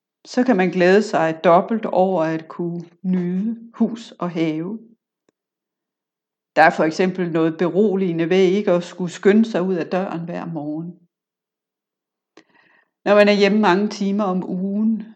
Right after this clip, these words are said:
bliver man dog også konstant mindet om alle de opgaver, der er i hjemmet. Lige fra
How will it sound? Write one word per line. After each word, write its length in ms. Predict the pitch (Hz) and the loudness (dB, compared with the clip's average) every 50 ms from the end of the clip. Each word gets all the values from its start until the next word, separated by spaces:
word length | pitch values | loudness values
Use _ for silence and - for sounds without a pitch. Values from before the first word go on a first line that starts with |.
| _ _ _ _ _ _ - | _ _ _ _ _ _ -4
bliver 200 | 190 196 202 185 | 0 2 2 2
man 300 | 175 185 180 180 175 156 | 2 0 -2 -2 -2 -2
dog 280 | 170 160 170 160 - | 0 0 0 0 0
også 540 | 90 127 165 190 190 190 - 208 190 185 175 - | 0 0 0 0 -2 -4 -6 -4 -4 -4 -6 -8
konstant 640 | - 202 170 175 - - - 214 208 208 - - - | -6 -6 -6 -6 -4 0 0 0 0 0 -2 -8 -6
mindet 680 | 185 175 170 170 165 175 190 208 202 196 185 - - - | -4 -4 -2 -2 -4 -4 -4 -4 -6 -8 -10 -12 -14 -12
om 340 | - 156 156 160 156 147 - | -10 -8 -8 -8 -10 -10 -6
alle 200 | 165 165 170 185 | -6 -4 -4 -4
de 200 | 185 - 185 - - - - | -6 -6 -8 -10 -8 -4 0
opgaver, 640 | 226 240 226 - - - 160 139 143 151 147 147 | 0 0 -2 -4 -10 -8 -8 -6 -8 -8 -10 -12
der 140 | 143 147 147 | -10 -10 -12
er 220 | - - 156 151 | -10 -10 -10 -10
i 100 | 156 160 | -10 -12
hjemmet. 500 | 156 165 151 147 - - 160 160 160 - _ _ _ _ _ _ _ _ _ _ _ _ _ _ _ _ _ _ _ _ _ _ - | -12 -12 -12 -12 -12 -12 -14 -14 -14 -16 _ _ _ _ _ _ _ _ _ _ _ _ _ _ _ _ _ _ _ _ _ _ 0
Lige 220 | 214 233 233 214 226 - | 2 4 4 2 0 0
fra 420 | 160 156 151 143 139 151 147 147 | 0 0 0 0 -2 -6 -8 -10